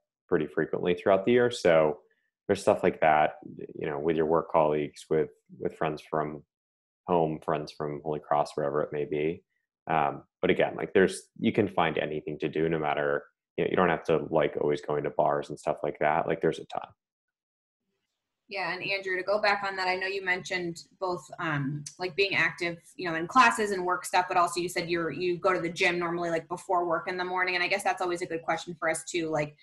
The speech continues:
Speaker 2: do you guys have gyms in your apartment complex? Do you belong to a, you know, some sort of gym that's kind of close to work, further away? Um, just kind of tidbits on that too.
Speaker 1: I'll, I'll start, I guess.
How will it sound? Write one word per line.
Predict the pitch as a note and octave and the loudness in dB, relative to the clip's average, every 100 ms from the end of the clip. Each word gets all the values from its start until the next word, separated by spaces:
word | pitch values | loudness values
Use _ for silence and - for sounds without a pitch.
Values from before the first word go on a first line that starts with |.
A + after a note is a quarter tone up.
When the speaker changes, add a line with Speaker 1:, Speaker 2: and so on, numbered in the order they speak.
| _ _ _ | _ _ _
Speaker 2:
do | A3 | 0
you | A3+ | 6
guys | A3 | 6
have | A3+ | 6
gyms | G#3 G#3 G3+ G3+ G3+ - | 2 4 4 4 -2 -2
in | G3 G3 | -4 0
your | F#3+ F#3 F#3 C#3+ | 0 2 2 2
apartment | - C4 A3+ A3 A3 | 2 2 2 2 0
complex? | A3 G3 G3 G#3 F#3 - - | 2 2 4 4 4 2 -2
Do | |
you | F3 | 0
belong | F3+ F#3 G3 G3 G3 G3+ | 0 2 4 2 -2 -2
to | G3+ | 2
a, | F#3 F3 E3+ E3 F3 - _ _ _ | 6 6 6 2 -2 -12 _ _ _
you | G3 | -4
know, | F3+ F3 | -2 -2
some | - G3+ | -4 -4
sort | G3+ F#3 | -2 -2
of | F3+ | 2
gym | F#3+ F3+ | 0 2
that's | E3+ - - - | -2 -4 -12 -6
kind | F3+ D#3 | -4 -2
of | |
close | - D#4+ D#4+ | 6 6 6
to | |
work, | C4+ B3 A#3+ - | 4 4 4 4
further | A3+ G#3+ | 2 4
away? | G3+ G3 F#3+ F#3 F#3 F3+ E3+ | 4 6 6 6 4 0 0
Um, | E3+ | -4
just | E3 - | -4 -4
kind | F#3 | -4
of | D#3+ | -2
tidbits | F#3 E3 E3 | -4 -4 -4
on | D3+ D3 | -2 0
that | C3+ - D3+ | -2 -4 -8
too. | C#3+ D3 - _ _ _ _ _ _ - - _ _ _ _ _ _ _ _ _ - | -8 -10 -14 _ _ _ _ _ _ -20 -20 _ _ _ _ _ _ _ _ _ 4
Speaker 1:
I'll, | F#2+ - G#2 | 4 4 2
I'll | G2 | 2
start, | - D#2 | 4 4
I | D2+ | 6
guess. | D2+ - | 2 0